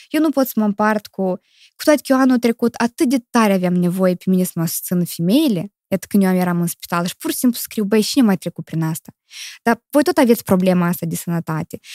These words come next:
Dar e că la analiză ne-au găsit bacteriile iese, spre exemplu, sau eu n-am putut asta să fac, pentru că eu mă temeam că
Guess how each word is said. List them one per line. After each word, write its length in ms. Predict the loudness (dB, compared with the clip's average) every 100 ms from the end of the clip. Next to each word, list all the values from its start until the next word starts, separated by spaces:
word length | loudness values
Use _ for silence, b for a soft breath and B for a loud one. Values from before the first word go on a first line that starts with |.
| B
Dar 120 | 0
e 40 | 0
că 100 | 2
la 80 | 4
analiză 420 | 4 4 4 4
ne-au 140 | 4 4
găsit 240 | 2 2
bacteriile 600 | 2 0 4 6 6 4
iese, 360 | 4 4 2 0
spre 260 | -2 2
exemplu, 600 | 4 4 2 2 2 -4
sau 300 | -6 -2 -2 b b b b _ _ _ -4
eu 160 | 2
n-am 140 | 4 4
putut 240 | 0 -12
asta 220 | -12 -10 -12
să 80 | -12
fac, 320 | -12 -16 _
pentru 200 | -4 -4
că 120 | -2 0
eu 60 |
mă 100 | 2
temeam 360 | 2 0 0 -2
că 200 | -4